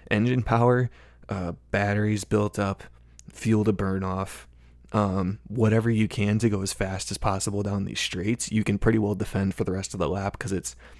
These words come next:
long straight, next straight, um, intermediate straight that kinda bends three or four times before you get to the next braking zone, and then it's just a bunch of twisty bits until you get back to the long straight.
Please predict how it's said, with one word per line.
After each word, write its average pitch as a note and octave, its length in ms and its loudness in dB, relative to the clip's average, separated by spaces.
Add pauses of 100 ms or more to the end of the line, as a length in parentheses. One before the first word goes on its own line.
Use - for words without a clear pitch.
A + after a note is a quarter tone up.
(440)
long A2 500 6
straight, G#2 580 0 (320)
next G#2 340 -4
straight, F#2+ 580 -2 (360)
um, B1+ 440 -4 (160)
intermediate B2 600 4
straight B2+ 380 4
that - 160 2
kinda G#2+ 220 0
bends G#2 400 -2
three A#2 260 -2
or A2+ 80 0
four A#2 220 2
times A2+ 240 -2
before G#2 220 -2
you G2+ 80 0
get G#2 80 2
to G#2 80 -4
the G#2 60 0
next G2+ 200 -4
braking G#2+ 400 -2
zone, A#2 220 0
and G#2+ 100 -2
then G#2 80 -2
it's G#2 120 -2
just G2+ 180 -2
a G#2 40 -2
bunch F#2+ 240 -4
of G2 100 -8
twisty - 340 -2
bits F#2+ 240 -4
until G2 180 -6
you F#2+ 60 -4
get F#2 120 -8
back F2+ 200 -8
to - 80 -10
the F#2 80 -6
long G2+ 260 -2
straight. G#2+ 400 -2